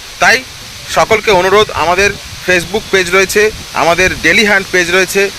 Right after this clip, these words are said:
আমাদের Jio, Jio-র যে, আহ, Jio টিভি অ্যাপস রয়েছে তাদের মধ্যে, তার মধ্যে আমাদের চ্যানেল রয়েছে এবং আমাদের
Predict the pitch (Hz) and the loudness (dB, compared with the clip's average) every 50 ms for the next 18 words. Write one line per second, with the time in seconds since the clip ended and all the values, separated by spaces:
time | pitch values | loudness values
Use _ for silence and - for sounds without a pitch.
0 | - - - - - - 147 165 170 175 185 165 143 120 - - 185 220 214 165 | -14 -14 -12 -6 -2 0 2 2 2 2 0 -2 -2 -4 -4 0 2 4 4 4
1 | 107 - - - - - - - - 175 202 214 214 208 190 165 202 196 196 202 | 2 0 -4 -12 -14 -12 -10 -8 -4 0 4 4 4 4 2 2 0 2 2 2
2 | 185 151 151 147 143 139 127 - 180 202 202 196 202 202 185 196 196 196 - 135 | 2 2 2 2 2 2 0 0 2 2 2 2 0 -4 -4 -4 -4 -2 0 2
3 | 160 185 190 - - 196 190 175 196 185 165 160 156 151 190 208 208 202 196 160 | 2 2 2 0 -2 -2 0 0 -2 0 0 0 2 2 0 0 0 -2 -6 -6
4 | 123 - 180 160 165 180 202 208 - 214 196 196 190 196 - - 170 165 180 185 | -4 0 0 0 0 0 -4 -2 -2 -2 -2 0 -2 -2 -2 -2 0 0 0 0
5 | 175 185 185 - 233 226 254 233 196 175 180 180 214 | 0 -4 -6 -6 -6 -8 -6 -4 -4 -4 -4 -2 -4